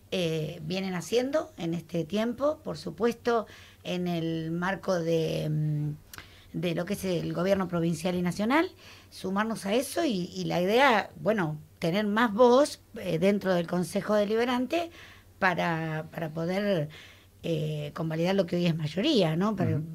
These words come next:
Speaker 1: de, no sé si convalidar, <laughs> perdón, para convalidar nuestra propuesta
Speaker 2: Ujú.
Speaker 1: sería.
Speaker 2: Bien.
Speaker 1: Que hoy no es ma-, que no, que hoy no es mayoritaria,
Speaker 2: Claro,
Speaker 1: perdón.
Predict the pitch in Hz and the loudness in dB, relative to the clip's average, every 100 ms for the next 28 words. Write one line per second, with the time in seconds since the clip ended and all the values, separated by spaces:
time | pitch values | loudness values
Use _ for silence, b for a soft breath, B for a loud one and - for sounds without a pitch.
0 | 156 170 160 156 170 - 185 196 180 175 | -8 -8 -6 -8 -8 -8 -6 -2 0 2
1 | 165 - 185 131 151 156 185 147 - b | 2 2 0 0 -4 0 0 0 -6 b
2 | b b b - 190 190 175 170 185 190 | b b b 2 6 6 4 0 0 4
3 | 196 208 262 302 247 190 180 220 302 - | 6 8 8 8 2 0 0 8 8 6
4 | - - 127 127 165 170 151 - - 110 | -2 -2 0 2 2 2 0 -6 -6 0
5 | 101 160 - 170 160 214 247 240 233 208 | 0 0 -6 -6 4 4 6 4 4 4
6 | 208 185 - 196 202 240 233 - 262 311 | 2 0 2 2 4 2 0 8 12 12
7 | 311 220 208 185 180 156 165 156 147 151 | 12 8 4 4 0 -2 -6 -4 -4 -2
8 | 156 156 151 | 0 0 0